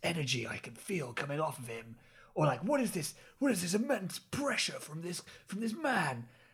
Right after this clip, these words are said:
And it's, I just, like, I, I can't imagine what it's like, unless it is a gas,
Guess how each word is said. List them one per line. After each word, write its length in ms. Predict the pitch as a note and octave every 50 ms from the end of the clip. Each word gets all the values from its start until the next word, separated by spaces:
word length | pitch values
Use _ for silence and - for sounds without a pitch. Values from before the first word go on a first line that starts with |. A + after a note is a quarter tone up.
| _ _ _ _ -
And 100 | E3+ F3+
it's, 180 | F3+ - - - -
I 80 | G3 F#3
just, 280 | F#3 G#3 F#3 F#3+ -
like, 300 | - G#3 G3 F#3+ F#3+ - - _ _ _ _ _ _ _ _ _ _ _ _ _ -
I, 100 | F#3 F#3+ - - _ _ - _ _
I 40 | F3 F3+
can't 280 | - - G#3 G#3 -
imagine 560 | F3+ F#3+ G3 G3+ G#3 F3+ F3 E3+ D#3 C#3+ C3 - _
what 200 | E3 D#3+ D#3+ D#3
it's 160 | - - -
like, 460 | F3+ F3 E3+ D#3 C#3 - - - - _ _ _ _ _ _ _ _ _ -
unless 300 | F3+ F#3 A#3 A#3 A#3 A#3
it 80 | -
is 140 | G#3 A3 F#3
a 40 | F3+
gas, 600 | C3 - C3+ A2 G#2+ D3+ - - - - - -